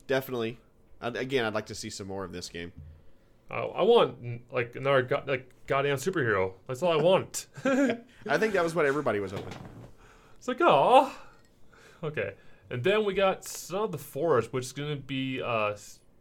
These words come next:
Speaker 2: sequel to For-, The Forest.
Speaker 1: That's what I've heard. I've heard this is potentially rumored to explain what's really going on in the forest.
Speaker 2: Yeah, which is nice, but also that game is freaking creepy as hell.
Speaker 1: Oh, yeah.
Speaker 2: <laughs>
Speaker 1: Especially when you start, like, going down in the caves and things.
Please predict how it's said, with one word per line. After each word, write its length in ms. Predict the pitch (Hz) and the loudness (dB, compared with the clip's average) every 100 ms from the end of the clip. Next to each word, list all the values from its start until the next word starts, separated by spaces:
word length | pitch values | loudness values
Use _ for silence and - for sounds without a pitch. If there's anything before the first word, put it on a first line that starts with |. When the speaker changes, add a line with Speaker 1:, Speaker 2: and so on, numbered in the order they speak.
| - - 160 | -20 -20 -18
Speaker 2:
sequel 600 | - 185 202 262 269 254 - - - - | -10 -8 -4 -2 -2 -6 -18 -20 -18 -8
to 100 | 233 | -2
For-, 300 | 247 247 254 | 0 0 0
The 100 | 233 | 0
Forest. 500 | 247 233 - - - - - _ - - | 4 4 2 -6 -14 -20 -20 _ -20 -2
Speaker 1:
That's 340 | 110 196 - | -2 0 -4
what 140 | 226 240 | -2 0
I've 160 | 208 | -2
heard. 320 | 175 247 92 | -4 -6 -4
I've 140 | 90 117 | -4 -2
heard 160 | 147 | -4
this 180 | 139 - | -4 -8
is 320 | 127 - - - | -8 -8 -10 -10
potentially 460 | 139 131 156 156 139 | -10 -8 -10 -6 -4
rumored 340 | 127 127 120 | -2 -4 -6
to 100 | 123 | -6
explain 500 | 113 - - 127 123 | -8 -8 -8 -6 -4
what's 200 | 110 107 | -4 -6
really 300 | 110 117 117 | -6 -4 -4
going 260 | 110 107 107 | -4 -4 -4
on 220 | 110 101 | -4 -4
in 60 | 92 | -8
the 60 | |
forest. 460 | - 90 85 - - - - - - 151 139 139 - - - - - - - | -8 -8 -8 -10 -18 -20 -20 -20 -20 -20 -20 -20 -20 -20 -20 -20 -20 -20 -10
Speaker 2:
Yeah, 220 | 131 123 | 2 4
which 240 | 123 123 123 | 4 2 0
is 320 | 110 104 - | -4 -4 -12
nice, 380 | 120 120 127 123 | -2 2 2 0
but 100 | 120 | -2
also 140 | 117 110 | -2 -2
that 80 | 107 | -2
game 180 | 110 98 | -4 -4
is 80 | |
freaking 840 | - - - - - 165 165 160 110 | -10 -16 -14 -12 -8 -4 -6 -6 -12
creepy 380 | - 123 117 110 | -4 -4 -2 -4
as 100 | 101 | 0
hell. 380 | 113 113 113 - | 2 4 2 2
Speaker 1:
Oh, 160 | - 170 | 2 4
yeah. 300 | 156 151 139 151 151 | 4 2 2 0 -4
Speaker 2:
<laughs> 80 | - | -8
Speaker 1:
Especially 360 | - 190 - 151 | -2 -2 -2 -4
when 60 | |
you 60 | 123 | -4
start, 240 | - 113 | -2 0
like, 320 | 110 95 - | 0 -2 -6
going 180 | 113 117 | -4 -2
down 120 | 113 | -2
in 60 | 107 | -4
the 60 | 95 | -6
caves 380 | 101 104 117 123 | -4 -4 -4 -6
and 120 | 120 | -4
things. 380 | 151 151 - | -4 -4 -10